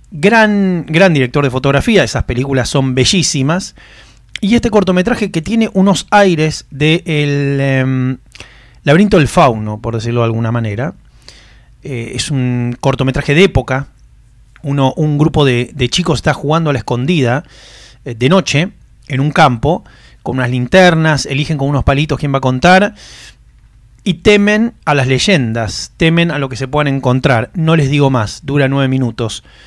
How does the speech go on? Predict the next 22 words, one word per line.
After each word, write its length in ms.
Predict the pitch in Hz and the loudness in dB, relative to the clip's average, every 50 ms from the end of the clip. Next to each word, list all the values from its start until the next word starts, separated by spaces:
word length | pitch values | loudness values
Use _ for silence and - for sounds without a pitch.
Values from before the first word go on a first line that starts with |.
| - - _ | -20 -20 _
Sí 300 | - - - - 233 240 | -8 -2 2 2 2 2
tiene 260 | 196 - 208 214 214 | 4 2 2 4 4
unas 220 | 214 196 170 135 139 | 4 2 2 4 6
vibes 520 | 185 190 190 196 202 202 - - - - - _ - - - - _ _ _ | 6 6 6 6 4 0 -4 -10 -12 -14 -20 _ -20 -20 -20 -20 _ _ _
absolutamente 1080 | - 160 - - - 180 180 196 175 185 170 165 165 170 175 165 170 156 156 156 - - - _ | 0 0 0 2 4 4 2 4 4 2 2 2 2 0 -2 -2 -2 -4 -4 -4 -6 -12 -18 _
del 340 | - 147 123 147 147 147 147 | -14 -2 0 2 2 2 4
torescas, 720 | - 175 170 175 165 - - - - 123 117 - - - | 4 6 6 6 6 4 0 -2 -2 -2 -2 -4 -8 -10
para 200 | - - 127 123 | -8 -6 -4 -4
decirlo 260 | 120 - - 139 139 131 | -4 -4 -4 -4 -2 -2
de 40 | |
algún 180 | 135 139 143 147 | -2 -2 0 2
modo. 380 | 160 165 160 170 208 247 - - _ _ - - - - - - - - - - | 4 6 6 6 4 2 0 -8 _ _ -20 -20 -20 -20 -20 -20 -20 -18 -8 -2
Me 100 | 151 147 | 0 0
gustó 240 | 147 131 - 170 | 2 2 2 2
muchísimo, 720 | 160 165 160 - 175 147 - - 160 151 160 190 254 - - - - - _ - - _ _ _ - - | 2 2 2 2 0 0 0 0 2 2 2 2 0 -2 -8 -18 -20 -20 _ -20 -20 _ _ _ -10 -2
y 140 | 165 160 185 | 2 4 4
es 80 | 165 | 4
como 480 | 170 - 196 190 185 185 196 202 202 185 | 4 4 4 6 6 6 6 6 6 4
una 360 | - 160 151 143 170 170 170 | 2 -2 -4 -2 0 2 2
muestra 360 | 170 165 175 165 - 175 151 | 4 2 2 2 2 2 2
más 200 | 151 165 175 170 | 2 2 2 2
de 280 | 160 160 160 170 190 - | 2 2 2 2 0 -2